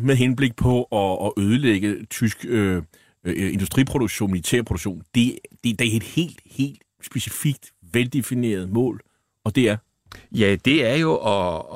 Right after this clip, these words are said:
Speaker 2: at, at skabe panik og, og få befolkningen sådan set til at give op. Men det hører med i billedet, at de byer, man rammer, det er industribyer. Fordi, øh, det er jo også sådan en rent praktisk ting, at industrien ligger altså i de store byer.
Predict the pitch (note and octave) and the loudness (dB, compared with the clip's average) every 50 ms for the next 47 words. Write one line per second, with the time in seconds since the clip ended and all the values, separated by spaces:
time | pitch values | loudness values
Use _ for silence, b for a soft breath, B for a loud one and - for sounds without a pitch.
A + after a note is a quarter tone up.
0 | G2+ F2+ F#2 - - F#2 F2 - - G#2+ F#2+ F2 F2 F#2 F2+ - - G#2 F#2+ G2+ | -8 -8 -8 -8 -10 -10 -10 -6 -2 -2 -2 0 0 -4 -6 -6 -4 -2 0 2
1 | A2+ D3 - - - - - G#2 A2+ G#2 G#2 F#2 - E2+ G2 G#2 - - G#2+ F#2 | 2 0 0 -4 -12 -14 -6 -4 -2 -2 -2 -2 -2 -4 -6 -4 -2 -2 -2 0
2 | - A2 G2 - A2+ - B2 C3 C3 A#2+ G#2 - - B2+ - - G#2+ - - A2+ | 0 0 0 0 0 -2 -2 -2 -2 -2 -2 0 -2 -2 -2 -2 -4 -4 -4 -4
3 | A#2 - - - C3 A#2 A2+ B2 A2+ - F2 F#2+ - - - - _ _ _ _ | -4 -4 -4 -4 -4 -2 -2 -2 -2 -2 -4 -6 -6 -8 -14 -20 _ _ _ _
4 | _ _ _ _ _ _ _ _ - - A#2+ A#2 A2 G#2 - - - - A#2 A2+ | _ _ _ _ _ _ _ _ 0 2 4 4 4 2 -2 -4 -2 2 2 4
5 | A#2+ A2+ G#2 G2 G2 - - E3+ - C3+ B2 B2 C#3+ D3+ C#3+ - - G2 F2+ - | 4 4 2 2 2 0 0 0 2 2 2 2 2 0 -2 -2 -4 -8 -8 -6
6 | - C#3+ B2 - C#3 D3 - C3 B2 B2+ A2+ A2 G2 E2 E2 G#2 A#2+ A#2 A2+ _ | -8 -8 -6 -4 -4 -2 -2 -2 -2 -2 -4 -4 -6 -6 -4 -4 -4 -4 -6 _
7 | _ _ - A2 - - G2 C3+ D3 C3 F#2+ - - F#2 F#2 - - - - E2 | _ _ -4 -4 -2 -2 -2 -2 -2 -4 -6 -6 -6 -6 -6 -6 -8 -10 -10 -12
8 | - _ - A#2+ A2+ - A#2 A2+ A2 A2 G#2 G2+ G2+ G2 F#2+ G2 G2 F#2+ F#2+ G2 | -16 _ -2 -2 0 2 4 4 4 4 4 4 4 4 4 2 2 2 0 0
9 | G2 b b b b b b - B2 C3 A2+ A#2 B2+ A#2+ - E3 C#3 A#2+ A#2 A2 | -2 b b b b b b 0 2 2 2 2 0 -2 -2 -2 0 0 2 2
10 | A#2 C#3 - - A2+ G2+ G#2+ A2+ C#3 A#2 - - A#2 - F#2 G#2+ G2 A2+ A2 G#2 | 0 0 -2 -2 -4 -4 -4 -4 -6 -6 -2 -2 -2 -2 -2 -2 -2 0 0 0
11 | G#2+ - - C#3+ D3 A#2 G#2+ A#2 B2 C3 G#2+ F#2+ G2 G#2+ G#2+ G2+ F2+ - A2 A2 | 0 0 0 0 2 2 2 4 4 2 0 0 -2 -4 -4 -4 -4 -2 -2 0
12 | A#2+ A#2+ - A2+ A2 - A2 | 0 0 0 -2 -2 -2 -4